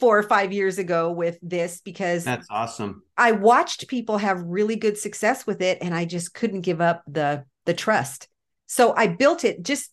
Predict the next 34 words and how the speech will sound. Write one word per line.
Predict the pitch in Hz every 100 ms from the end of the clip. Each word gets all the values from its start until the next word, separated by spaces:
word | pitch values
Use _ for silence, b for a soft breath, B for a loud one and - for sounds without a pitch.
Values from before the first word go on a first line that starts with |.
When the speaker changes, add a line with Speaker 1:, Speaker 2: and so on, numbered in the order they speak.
| _ -
Speaker 1:
let's | 339 -
talk | 381 381
about | 220 185 - - _ _ _ -
people | 254 233 208
that | 185 165 - _ _ _
have | 220 220
a |
hard | 208 220 214
time | 208 196 185
trusting | - 233 226 - 175 151 165
because | 175 180 165
they're | 165
in | 160
another | 156 156 139
country. | - 233 220 170 147 151 b b b b 127
Speaker 2:
Right. | 120
Speaker 1:
You |
don't | - 175
know | 175
what | 175 170
they | 151
trust | - 233 220
with. | 170 151 - b b b
So | - - 214 - _
think, | 381 381 - _ -
what | 240 320
are | 440
some | - 320 302
of | 277 226
the | 214
things | - 240 233
that | 196 175
you've | 208 202
seen | - 190 175 175